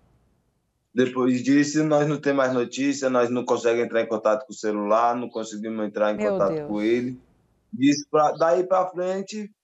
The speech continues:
Speaker 1: é esses vinte dias de aflição que nós temos passado.
Speaker 2: Consegue imaginar a aflição de vocês, e é por isso que a gente, então, mostra a imagem, né, do Tavson agora pra você que está nos acompanhando, você telespectador,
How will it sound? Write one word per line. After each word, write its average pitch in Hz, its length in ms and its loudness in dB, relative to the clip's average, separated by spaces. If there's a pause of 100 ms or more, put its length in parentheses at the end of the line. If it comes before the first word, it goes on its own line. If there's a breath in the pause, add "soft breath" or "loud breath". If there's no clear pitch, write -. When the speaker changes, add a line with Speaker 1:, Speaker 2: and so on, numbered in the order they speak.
(180)
Speaker 1:
é 165 240 4
esses 180 300 -8
vinte 185 340 -12
dias 175 180 -4
de 170 60 -6
aflição 175 500 -2
que - 80 -8
nós 175 140 -2
temos 170 180 -4
passado. 127 640 0 (640)
Speaker 2:
Consegue 196 300 -4
imaginar 196 500 -4
a 226 40 -6
aflição 190 460 -6
de 175 120 -6
vocês, 190 560 -2
e - 20 0
é 190 60 -2
por 190 180 -2
isso 214 180 -2
que - 80 -4
a 196 60 0
gente, 196 260 -6
então, 202 360 -2
mostra 208 520 4
a 190 40 -2
imagem, 180 500 -2
né, 214 300 0 (400 loud breath)
do 196 100 0
Tavson 196 340 2
agora 196 280 4
pra 196 120 0
você 185 380 2
que - 80 -6
está 208 180 2
nos 196 140 0
acompanhando, 185 540 -2
você 180 240 -2
telespectador, 175 880 -2